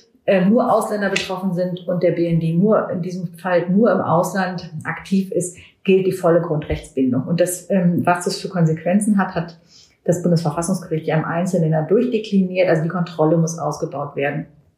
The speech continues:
Und, ähm, die Übermittlung der Daten, da muss es Nachschärfungen geben und so weiter. Ein Punkt, der, ähm, besonders von den Kritikern des Urteils besonders hervorgehoben wird, ähm, ist die Frage,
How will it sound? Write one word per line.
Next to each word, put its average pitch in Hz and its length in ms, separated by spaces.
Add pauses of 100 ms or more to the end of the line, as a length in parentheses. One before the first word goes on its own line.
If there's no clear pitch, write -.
(420)
Und, 196 340
ähm, 165 280 (420)
die 208 120
Übermittlung 196 560
der 180 200
Daten, 165 680
da 160 140
muss 165 200
es 170 120
Nachschärfungen 160 800
geben 165 260
und 170 140
so 165 120
weiter. 214 380 (760)
Ein 202 220
Punkt, 240 360
der, 185 300 (240)
ähm, 175 560 (800)
besonders 185 800
von 190 160
den 165 180
Kritikern 254 520
des 196 160
Urteils 202 340 (400)
besonders 196 400
hervorgehoben 220 720
wird, 202 400
ähm, 185 340
ist - 240
die 196 120
Frage, 185 580